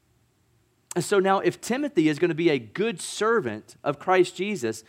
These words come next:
by pursuing the spiritual disciplines in his own life and also putting those things before the members of the church at Ephesus,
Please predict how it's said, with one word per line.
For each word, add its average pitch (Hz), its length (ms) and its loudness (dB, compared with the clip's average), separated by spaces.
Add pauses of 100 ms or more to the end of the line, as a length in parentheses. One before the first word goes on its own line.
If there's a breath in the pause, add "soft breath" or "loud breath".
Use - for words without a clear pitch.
(280 soft breath)
by 170 160 6
pursuing 208 640 -2
the 190 80 0
spiritual 185 460 4
disciplines 160 440 -6
in 147 80 -4
his 127 160 -2
own 190 240 0
life 127 320 0 (240 loud breath)
and 147 140 -2
also 180 320 2
putting 175 320 2
those 156 200 -4
things 156 260 -6
before 175 560 0
the 139 80 -4
members 156 400 -4
of 131 80 -6
the 127 40 -6
church 156 360 -6
at 127 60 -4
Ephesus, 147 720 -4